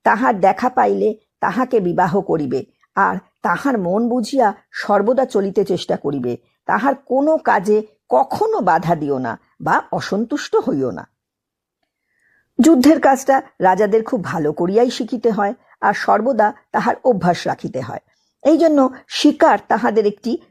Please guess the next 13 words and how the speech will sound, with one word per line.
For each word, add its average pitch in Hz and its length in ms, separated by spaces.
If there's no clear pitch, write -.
খুব 403 340
দরকারি 180 420
কাজের 139 440
মধ্যে। 127 400
শান্তনু 294 540
শিকার 196 360
করিতে 247 340
বড় 170 320
ভালোবাসিতেন। 190 760
একদিন 254 320
শিকার 233 360
করিতে 247 340
করিতে 269 420